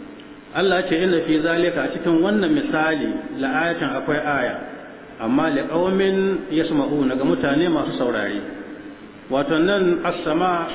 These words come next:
na saurare, saur-, abin nan sama'u tadabburin. Ba wai kurum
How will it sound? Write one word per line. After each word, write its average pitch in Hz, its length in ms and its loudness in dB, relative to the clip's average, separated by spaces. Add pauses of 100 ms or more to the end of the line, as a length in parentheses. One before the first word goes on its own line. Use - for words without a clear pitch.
(300)
na 165 140 0
saurare, 139 800 0
saur-, 175 260 0
abin 156 260 0
nan 151 140 0
sama'u 156 340 0
tadabburin. 131 560 -2 (560)
Ba 135 200 0
wai 190 180 2
kurum 214 260 4